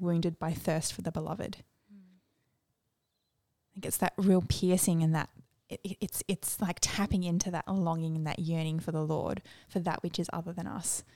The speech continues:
Speaker 1: um, for the depth of love that we can't get anywhere else.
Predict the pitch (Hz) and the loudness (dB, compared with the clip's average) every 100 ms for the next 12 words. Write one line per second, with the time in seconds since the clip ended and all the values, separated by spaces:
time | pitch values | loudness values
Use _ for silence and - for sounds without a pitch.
0 | _ _ 185 170 160 170 - _ _ - | _ _ -4 -4 -4 -8 -12 _ _ -20
1 | - _ _ _ 196 185 - 185 - 180 | -20 _ _ _ 2 2 4 4 4 0
2 | 175 160 147 185 - 185 180 - 160 - | 4 4 4 2 0 2 0 0 -4 -4
3 | 185 - 170 165 - 196 - | -8 -6 -6 -6 -8 -10 -10